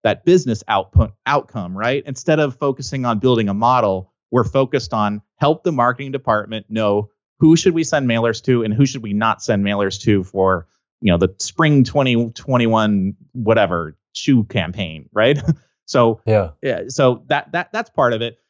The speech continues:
Speaker 1: There are several different steps. I, I, in my seminar, uh, I, I have these, uh, approximately seven different steps. You have your team building. Uh, we have a stage of research and problem finding or problem definition, which is where we get really crystal clear with our team,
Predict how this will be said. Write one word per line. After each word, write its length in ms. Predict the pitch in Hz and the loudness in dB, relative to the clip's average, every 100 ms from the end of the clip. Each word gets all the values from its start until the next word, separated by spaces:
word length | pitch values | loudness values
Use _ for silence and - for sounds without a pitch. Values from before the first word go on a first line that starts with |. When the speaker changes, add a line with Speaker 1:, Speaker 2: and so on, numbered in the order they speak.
| _ _ _ 156 | _ _ _ 0
Speaker 1:
There 140 | 170 | 2
are 100 | 165 | 2
several 400 | - 214 202 151 _ _ | 2 0 0 -2 _ _
different 320 | 156 147 127 | -4 -4 -8
steps. 380 | - 123 110 - | -6 -2 -2 -4
I, 140 | 139 131 | -10 -8
I, 120 | 139 | -10
in 180 | - 147 | -8 -6
my 140 | 135 | -6
seminar, 640 | 127 190 180 156 147 143 _ _ _ _ _ _ - | -4 -2 0 0 -2 -4 _ _ _ _ _ _ -4
uh, 60 | |
I, 280 | 131 - 131 | -2 -2 -4
I 100 | 131 143 | -2 -2
have 140 | 156 | 0
these, 260 | 135 127 - _ _ _ _ _ _ 170 - | -4 -6 -14 _ _ _ _ _ _ -10 0
uh, 120 | 180 - | 0 0
approximately 680 | - 151 - 226 - 165 156 | -6 -8 -2 -2 -2 -2 -2
seven 360 | 127 160 143 131 | 0 0 0 -2
different 260 | 120 123 | -6 -8
steps. 300 | - 110 101 | -6 -4 -4
You 60 | 143 | -4
have 80 | 127 | -2
your 100 | 113 | -4
team 320 | - 196 175 | -2 -2 2
building. 520 | 156 156 143 139 131 - _ - | 2 4 2 0 -4 -10 _ -2
Uh, 160 | 117 127 | 0 4
we 100 | 143 | 2
have 80 | |
a 60 | 123 | 2
stage 340 | - 135 131 | -2 -2 -2
of 180 | 113 104 | -2 -4
research 420 | 127 139 135 123 | -4 -2 -2 -2
and 120 | 110 101 | -4 -2
problem 460 | - 127 135 135 | -2 0 0 -4
finding 440 | 127 135 127 123 113 | -4 -4 -2 -2 -4
or 100 | 95 | -4
problem 400 | - 120 117 110 | -2 -2 -2 -2
definition, 680 | 113 - 101 107 - 117 107 | -2 -2 -6 -6 -4 -4 -4
which 160 | 104 | -2
is 120 | 104 | -2
where 160 | 98 107 | 0 0
we 140 | 101 | 0
get 180 | 98 98 113 | -2 -4 -2
really 360 | 151 220 196 | -4 0 0
crystal 400 | - 160 - 120 | 2 0 2 -2
clear 320 | - 135 120 | 0 2 2
with 200 | 110 101 | 2 0
our 120 | 110 98 | -2 -4
team, 520 | - 120 107 101 | -4 -2 0 0